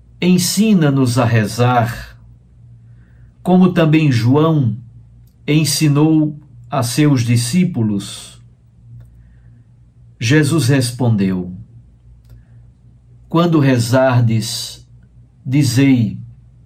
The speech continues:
Pai, santificado seja o teu nome. Venha o teu reino. Dá-nos a cada dia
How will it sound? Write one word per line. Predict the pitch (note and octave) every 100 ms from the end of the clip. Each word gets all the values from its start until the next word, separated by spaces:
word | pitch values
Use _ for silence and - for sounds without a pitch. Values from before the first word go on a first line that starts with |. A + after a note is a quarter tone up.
| - - - - - - - - - - -
Pai, | A2+ B2 C3+ C#3+ D3+ D3+ - - - - - - - -
santificado | - - G3+ A3 F#3 E3 D3+ - C3+ C#3 C3+ C3+
seja | B2 - D3+ D#3+ E3 C3+ D3+
o | D3+
teu | C3 D3+ D3+
nome. | C#3+ B2 A#2+ A2+ F#2+ - - - - _ - - - - - - - - - - - - - - - -
Venha | G2+ G2 D#3 E3+ E3+ E3+ E3+ - - - - - - -
o | C#3
teu | A#2+ E3+ F3+
reino. | C3+ A#2 C#3 C3+ A#2 G2+ F2+ - - - - - - - _ _ _ - - _ _ - - _ - -
Dá-nos | G#2 A#2+ D3 D3+ D3 A#2+
a | C3
cada | B2 C3 B2+
dia | A#2 G#2+ F3 G3 F#3+ F#3+